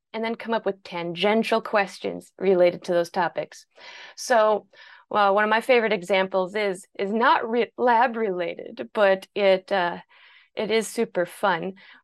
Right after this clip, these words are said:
We had a previous round, uh, in one of our previous hostings, um, all about guinea pigs, right? Now, few of us are experts about guinea pigs, right?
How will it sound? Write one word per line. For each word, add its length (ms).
We 420
had 380
a 160
previous 580
round, 540
uh, 180
in 140
one 160
of 200
our 160
previous 560
hostings, 680
um, 240
all 200
about 360
guinea 280
pigs, 580
right? 340
Now, 320
few 420
of 200
us 200
are 160
experts 720
about 460
guinea 240
pigs, 440
right? 240